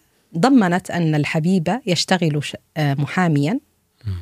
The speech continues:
Speaker 1: وهو ال-، الم-، الممسك بزمام أمور قلبها دون
Speaker 2: مم.
Speaker 1: أن تصرح عن من هو هذا الرجل.
Speaker 2: مم.
Speaker 1: وتقول أخرى في تلميح مثلا ال-، ال-، ال-، الاسم دون أن تصرح باسمه، تقول،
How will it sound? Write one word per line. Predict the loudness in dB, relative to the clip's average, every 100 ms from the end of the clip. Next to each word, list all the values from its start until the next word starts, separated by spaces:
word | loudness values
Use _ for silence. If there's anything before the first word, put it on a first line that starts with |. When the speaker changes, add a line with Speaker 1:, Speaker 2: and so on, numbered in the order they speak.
| -14 _
Speaker 1:
وهو | 0 0 0 0 -2 -2
ال-، | -2 0 0 -2 -4 -6 -6
الم-، | -2 -2 0 0 0
الممسك | 2 2 2 2 0 -2 -2 -2
بزمام | 0 0 0 0 0 0
أمور | -2 -2 0 0
قلبها | -2 -2 -2 0 -2 -4
دون | -4 -2
Speaker 2:
مم. | -2
Speaker 1:
أن | -4
تصرح | -6 -6 -4 -6 -6 -12 -14 -20 -20 _ -4
عن | -2 0 -2 -2 0
من | 0
هو | 0 0
هذا | 0 -2 -2
الرجل. | -4 -4 -6
Speaker 2:
مم. | -8 -14 _ -20 -20 _
Speaker 1:
وتقول | -2 -2 0 0 0
أخرى | -4 -2 0 2 0
في | -4 -4
تلميح | 0 2 2 0 -2
مثلا | -4 -2 -2 -2
ال-، | -2 -2 -2 -2 -4 -6 -8 -10
ال-، | -8 -4
ال-، | -4 -4 -6 -8 -8 -8 -10 -14 _ _
الاسم | -4 -2 -2 2 0 0 _ -4
دون | 0 0
أن | 0 -4
تصرح | -6 -2 0 0 -2
باسمه، | -4 -4 -4 -2 0 0
تقول، | -2 -4 0 0